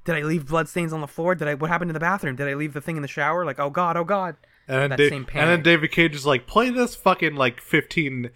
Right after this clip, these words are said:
Speaker 2: frames per second nightmare <laughs> hellscape."
Speaker 1: Yeah.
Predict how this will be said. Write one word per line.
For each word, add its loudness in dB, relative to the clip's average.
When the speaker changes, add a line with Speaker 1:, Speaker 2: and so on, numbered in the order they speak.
Speaker 2:
frames 2
per -2
second 0
nightmare -2
<laughs> -14
hellscape." 0
Speaker 1:
Yeah. -2